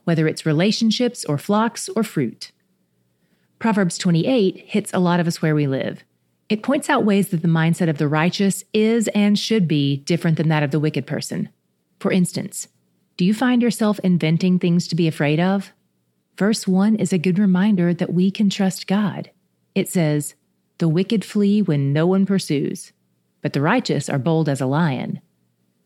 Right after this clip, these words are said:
Ask him to increase your boldness today, to remind you that his spirit within you will equip you for everything he allows into your life.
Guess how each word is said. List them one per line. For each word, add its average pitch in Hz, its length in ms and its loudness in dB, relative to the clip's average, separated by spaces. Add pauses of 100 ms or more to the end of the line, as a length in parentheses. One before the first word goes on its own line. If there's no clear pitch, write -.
(320)
Ask 196 400 -2
him 233 140 4
to 233 160 0
increase 214 420 0
your 220 80 2
boldness 170 500 0
today, 127 400 -6 (380)
to 214 120 -2
remind 208 400 2
you 233 60 2
that 196 140 0
his 180 160 0
spirit 196 400 0
within 180 260 0
you 190 140 2
will 185 140 2
equip 185 300 -2
you 190 120 0
for 165 200 -4
everything 240 520 0
he 226 160 2
allows 190 360 2
into 180 220 2
your 160 140 2
life. - 400 -6